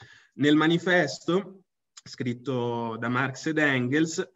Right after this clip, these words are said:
eh, il primo capitolo si apre con, eh, una frase che penso che molti conoscano, ovvero, eh, "La storia di ogni società esistita fino a questo momento è storia di lotte di classe.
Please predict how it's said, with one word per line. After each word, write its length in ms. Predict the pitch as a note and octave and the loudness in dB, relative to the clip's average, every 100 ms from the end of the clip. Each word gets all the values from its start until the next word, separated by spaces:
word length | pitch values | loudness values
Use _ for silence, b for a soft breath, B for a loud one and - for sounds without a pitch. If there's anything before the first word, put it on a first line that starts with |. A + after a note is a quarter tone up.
| b b _ | b b _
eh, 460 | B2 B2 A#2 A2+ A2+ | 0 2 2 0 -4
il 80 | - | 2
primo 240 | D#3 D#3 | 4 4
capitolo 480 | F#3+ F3+ D3+ D#3 B2 | 2 2 2 2 -2
si 140 | C3+ | 0
apre 240 | C#3 C3+ A#2+ | -2 0 -6
con, 320 | B2 A#2+ A#2+ | -4 -2 -2
eh, 420 | A#2 G#2+ G#2 G2+ | -4 -6 -8 -10
una 200 | G2+ G#2+ | -10 -10
frase 320 | - B2 B2 | -2 -2 0
che 120 | A2 | -6
penso 300 | G#2 A2 G#2+ | -6 -8 -8
che 140 | G#2+ G#2 | -10 -4
molti 1040 | A2+ B2 A2+ - G#2+ G#2 G2+ G2 F#2+ F#2+ | 0 2 0 -4 -6 -4 -4 -4 -6 -10
conoscano, 880 | - C#3 B2 G2+ - G#2+ A2+ C3 - _ _ _ _ - | -2 0 0 -2 -8 -4 -2 -4 -6 _ _ _ _ -8
ovvero, 480 | D#3+ C#3+ E3+ D#3 - B B B | -4 2 4 4 0 B B B
eh, 600 | - A#2+ A#2 A2 A2 G#2+ A2 | -4 0 0 0 0 -2 -2
"La 120 | A#2+ | -4
storia 320 | - F3+ C#3 | -2 0 2
di 80 | D3 | 4
ogni 200 | F3 D#3+ | 4 2
società 400 | D#3+ D3 E3 F3 | 0 -4 -2 0
esistita 460 | C#3+ D3 F#3 F3 | 0 -4 -4 -4
fino 220 | C3 F3 D3+ | -4 -2 -2
a 40 | |
questo 280 | D#3+ - E3+ | -4 -4 -2
momento 560 | F3+ D#3+ D3 C#3 E3+ | 2 4 2 0 -4
è 100 | D3 | -4
storia 380 | D3 - C#3 C#3 | -4 -2 0 2
di 100 | C3+ | 2
lotte 340 | B2 A2 A2+ A2 | 0 0 -4 -6
di 100 | G#2+ | -6
classe. 560 | F#2+ - - - G2+ | -10 -14 -20 -20 -20